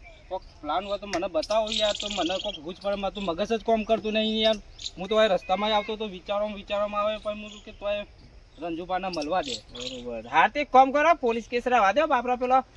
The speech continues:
Speaker 2: ના જોન તો સો દેવા ખોરી કાલે પોલીસ વાળા.
Speaker 1: હા.
Speaker 2: એના કરતા સ માર ધોન માણસ.
Speaker 1: સ?
Speaker 2: હા, ચોર પકડી ના છે.
Speaker 1: એવો તો કોણ માણસ છે?
Speaker 2: એ પોલીસ કેસ ય નહીં થાય ને કોઈ મારે નહીં ખાઈને પકડી ના દે.
Speaker 1: એવું છે?
Speaker 2: હમ.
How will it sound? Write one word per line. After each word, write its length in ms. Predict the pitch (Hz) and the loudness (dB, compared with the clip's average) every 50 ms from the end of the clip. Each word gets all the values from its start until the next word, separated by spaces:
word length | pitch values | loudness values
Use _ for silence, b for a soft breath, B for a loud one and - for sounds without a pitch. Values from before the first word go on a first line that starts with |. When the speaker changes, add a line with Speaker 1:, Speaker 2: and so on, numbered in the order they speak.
| - - - | -18 -14 -6
Speaker 2:
ના 200 | 151 185 202 220 | 0 2 2 4
જોન 180 | 214 240 240 233 | 4 2 -2 -2
તો 240 | 233 247 240 247 - | -4 -4 -2 -2 -2
સો 140 | 247 226 | -2 -2
દેવા 240 | 220 220 247 247 254 | -2 0 0 0 0
ખોરી 220 | 240 - 220 226 233 | 0 -2 -2 0 2
કાલે 240 | 269 285 277 277 | 4 4 4 4
પોલીસ 320 | 277 - 277 262 277 277 269 | 2 0 0 0 0 0 2
વાળા. 200 | 277 294 294 311 | 4 4 4 4
Speaker 1:
હા. 460 | 339 359 359 - 359 - 302 269 247 - - - - - - - - - - - | 2 -2 -6 -12 -12 -10 -10 -10 -10 -14 -18 -18 -18 -18 -18 -18 -20 -20 -18 -12
Speaker 2:
એના 200 | 180 208 220 220 | -6 -4 -4 -2
કરતા 520 | - 240 247 - - 254 254 247 240 226 220 | 0 0 0 4 6 8 8 8 8 6 6
સ 100 | - 233 247 262 | 8 10 10 10
માર 180 | 269 277 277 247 | 10 8 4 6
ધોન 200 | 214 262 262 240 | 6 6 6 6
માણસ. 520 | 233 226 226 226 220 214 208 214 - - - - - - - - - - - - | 4 4 4 4 4 4 4 2 2 0 -4 -10 -20 -20 -20 -20 -20 -20 -16 -10
Speaker 1:
સ? 460 | - 175 196 233 285 294 - - - | -4 -2 0 0 0 -2 -6 -6 0
Speaker 2:
હા, 220 | 147 180 214 233 | 2 2 2 2
ચોર 260 | 226 - 208 214 226 | 0 0 -2 -2 -2
પકડી 280 | 214 226 196 - 233 240 | -2 -2 -2 0 0 0
ના 200 | 254 262 254 240 | 0 0 0 0
છે. 260 | 190 190 180 - - - - - - - - - - 190 | -2 -2 -2 -4 -4 -6 -14 -20 -20 -20 -20 -20 -16 -14
Speaker 1:
એવો 140 | 180 180 - | -14 -10 -10
તો 100 | - 247 | -10 -10
કોણ 220 | - 262 240 214 | -10 -10 -10 -8
માણસ 240 | 185 165 151 147 143 | -6 -6 -6 -6 -8
છે? 560 | - - - - - - - - - - 175 | -12 -14 -16 -16 -18 -18 -18 -14 -10 -10 -8
Speaker 2:
એ 40 | 196 | -8
પોલીસ 360 | - - 180 196 220 226 - - | -8 -8 -8 -8 -8 -10 -14 -12
કેસ 200 | 214 208 202 240 | -12 -10 -6 -6
ય 100 | 240 254 | -6 -4
નહીં 140 | 262 269 269 | -6 -6 -6
થાય 260 | - 285 285 302 302 | -2 -2 -2 -2 -4
ને 60 | 285 - | -6 -6
કોઈ 120 | 262 247 | -6 -6
મારે 320 | 240 226 226 220 226 240 247 | -6 -2 -2 -2 -2 -2 -4
નહીં 180 | 247 254 254 | -6 -4 0
ખાઈને 180 | - 240 233 220 | 0 0 2 2
પકડી 240 | 240 226 220 220 214 | -2 -4 -4 -4 -6
ના 180 | 214 208 185 175 | -4 -4 -4 -2
દે. 240 | 165 180 160 123 101 98 - - - - - - - | -2 -2 -2 -2 -4 -6 -10 -18 -20 -20 -20 -18 -12
Speaker 1:
એવું 240 | 147 160 185 233 247 | -10 -6 -6 -4 -4
છે? 100 | 226 262 | -4 -4
Speaker 2:
હમ. 500 | 285 285 247 262 277 320 370 - 330 240 | -6 -6 -10 -12 -10 -10 -10 -10 -12 -14